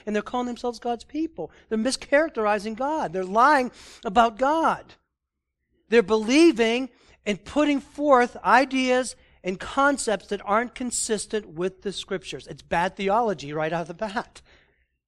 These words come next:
That he loves evil? Does God love evil? Does he delight in those who do wicked? Are you kidding me? That's, God does not call evil good.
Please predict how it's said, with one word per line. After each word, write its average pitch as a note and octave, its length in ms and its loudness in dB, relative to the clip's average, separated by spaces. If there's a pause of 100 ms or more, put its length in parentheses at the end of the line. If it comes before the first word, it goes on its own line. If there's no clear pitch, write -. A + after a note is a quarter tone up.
That D#3+ 120 -12
he D3 100 -14
loves D#3 340 0
evil? G3+ 400 -4 (800)
Does F#3+ 160 -4
God G3+ 240 4
love G3 220 2
evil? A3 320 -10 (400)
Does G3 100 -4
he G#3+ 100 -2
delight G3+ 320 4
in G3 60 -4
those G3 140 -6
who G3+ 80 -8
do G3 120 -6
wicked? G#3 380 -6 (640)
Are E3+ 60 -4
you F3 100 -8
kidding G3+ 280 -4
me? A3 120 -4
That's, G#3 180 -6 (500)
God A#3+ 240 12
does G3+ 180 -4
not G#3 460 0 (240)
call D#3+ 600 -4
evil D3 340 -10
good. B2+ 320 -12